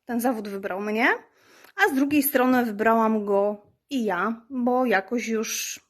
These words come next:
ładnych kilka lat w tym muzeum jestem i mówiąc szczerze, absolutnie tego nie żałuję. Drugie pytanie, które mi postawiono, brzmiało: jak długo trzeba pracować w tym zawodzie, aby być dobrą.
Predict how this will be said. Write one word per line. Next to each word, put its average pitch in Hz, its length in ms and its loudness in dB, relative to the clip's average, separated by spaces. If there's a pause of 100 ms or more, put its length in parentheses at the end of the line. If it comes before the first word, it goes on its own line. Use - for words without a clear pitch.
(140)
ładnych 269 540 2
kilka 240 400 -4
lat 196 200 0
w - 100 -20
tym 226 160 -6
muzeum 208 500 -2
jestem 208 540 -4 (520)
i 262 60 4
mówiąc 349 300 4
szczerze, 277 360 0
absolutnie 233 500 -6
tego 208 220 -6
nie 220 180 -2
żałuję. 190 360 -4 (840)
Drugie 294 280 2
pytanie, 233 380 0
które 208 220 -2
mi 208 120 -2
postawiono, 202 840 -2 (380)
brzmiało: 247 720 2
jak 254 220 2
długo 254 180 2
trzeba 233 200 -2
pracować 220 460 -4
w - 40 -20
tym 196 160 -8
zawodzie, 190 440 -2
aby 247 220 2
być 240 240 -6
dobrą. 180 380 -4